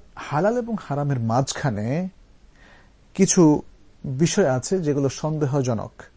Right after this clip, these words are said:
সংশয়াচ্ছন্ন, ক্লিয়ার না, কনফিউজিং, সংশয়াচ্ছন্ন। অর্থাৎ এটা কি হালাল নাকি হারাম অতটা ক্লিয়ার না, অতটা স্পষ্ট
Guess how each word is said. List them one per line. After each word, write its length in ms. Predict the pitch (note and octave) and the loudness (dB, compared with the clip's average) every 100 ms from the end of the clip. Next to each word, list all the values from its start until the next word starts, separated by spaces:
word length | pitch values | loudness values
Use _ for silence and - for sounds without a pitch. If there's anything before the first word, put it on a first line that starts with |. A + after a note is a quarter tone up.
| - - - - | -20 -20 -20 -14
সংশয়াচ্ছন্ন, 1040 | - - G#3+ A3+ - D3+ A2 - G#2+ G#2+ - - _ - - - | -6 0 2 2 2 2 0 -4 -6 -10 -14 -18 _ -20 -20 -2
ক্লিয়ার 340 | E3+ F#3+ D#3 | 6 8 6
না, 200 | A2 F#2+ - _ _ _ _ - | 4 -6 -10 _ _ _ _ -2
কনফিউজিং, 580 | D3 C3 F3+ D#3 A#2 - - - _ - - - | 0 2 4 4 4 -4 -10 -20 _ -20 -20 -14
সংশয়াচ্ছন্ন। 840 | - G3 F3 B2 G2+ - G#2+ - - - - - - - | -4 -2 0 -2 -2 -6 -8 -10 -16 -20 -20 -20 -20 -6
অর্থাৎ 340 | C#3+ - C#3 - - - - - | -4 0 0 0 -8 -20 -20 -10
এটা 200 | - D#3+ | -4 0
কি 160 | D3+ C#3+ | 0 0
হালাল 540 | G#2+ B2+ D3+ D3+ B2+ - - - - _ _ - - - | 0 2 2 2 0 -6 -16 -20 -20 _ _ -20 -20 -4
নাকি 260 | C#3 C3 B2+ | -2 -2 -4
হারাম 540 | G#2+ B2+ C3+ C3 A2+ - - - | -4 0 2 0 -2 -8 -16 -14
অতটা 300 | - - D3+ | -10 -8 -6
ক্লিয়ার 340 | C#3+ B2+ G#2+ - | -4 -4 -4 -6
না, 140 | - - _ - _ _ - | -12 -16 _ -20 _ _ -12
অতটা 260 | - C3 | -6 -2
স্পষ্ট 420 | B2 - C3 - | -4 0 -2 0